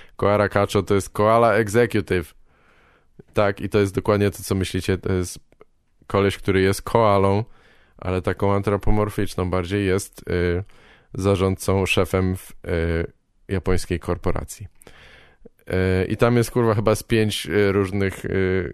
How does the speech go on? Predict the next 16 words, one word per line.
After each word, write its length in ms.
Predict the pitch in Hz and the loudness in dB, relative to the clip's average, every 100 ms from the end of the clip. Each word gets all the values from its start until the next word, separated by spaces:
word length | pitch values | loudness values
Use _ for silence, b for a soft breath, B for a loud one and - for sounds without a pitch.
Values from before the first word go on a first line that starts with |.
| - | -8
gatunków 520 | 98 101 - 101 92 | 0 0 0 -2 -4
filmowych 420 | - 92 92 87 85 | -4 0 0 0 -2
przy 160 | - | -2
okazji 320 | 87 90 87 | -2 -2 -2
pomieszanych. 680 | 87 87 85 90 85 82 - - _ _ _ _ _ _ - - - - 95 | -2 -2 0 -2 -2 -4 -10 -20 _ _ _ _ _ _ -14 -10 -10 -6 -2
E, 320 | 92 90 85 | 0 0 0
o, 80 | 92 - - | -2 -8 -14
o 80 | 90 | 0
Paddletonie 680 | - 123 135 123 147 156 165 | 2 4 4 2 2 2 2
wam 180 | 160 160 | 2 2
mówiłem? 420 | 165 160 170 170 | 0 0 0 -2
Paddleton, 760 | - 113 117 120 - 127 131 131 b b b - 143 107 | 2 4 4 2 2 0 0 -2 b b b -20 -12 -2
e, 260 | 104 101 | 0 0
na 180 | 101 101 | -2 -4
Netflixie 600 | 104 98 - 104 - 110 | -6 -8 -8 -8 -6 -6
to, 340 | 98 107 107 | -2 -2 0